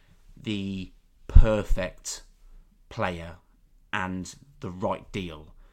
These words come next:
for what they want in terms of age profile, style of striker, price, that, you know, everything that they, they need to find,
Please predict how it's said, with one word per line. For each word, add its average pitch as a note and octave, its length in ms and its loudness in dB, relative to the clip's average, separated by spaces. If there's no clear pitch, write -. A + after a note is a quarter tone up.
for - 220 -8
what G2 240 -8
they F#2+ 140 -6
want F2+ 440 -8
in F#2+ 80 -8
terms F#2 280 -6
of F2 240 -12
age F2+ 320 -8
profile, F2+ 760 -10
style F#2 600 -4
of F2 80 -12
striker, F2 800 -10
price, F2+ 600 -6
that, G#2 240 -6
you G2+ 100 -12
know, F2+ 180 -12
everything A2+ 440 -4
that G2 140 -8
they, G2+ 260 -6
they G#2+ 100 -6
need A2 240 -2
to F#2+ 100 -10
find, E2+ 480 -10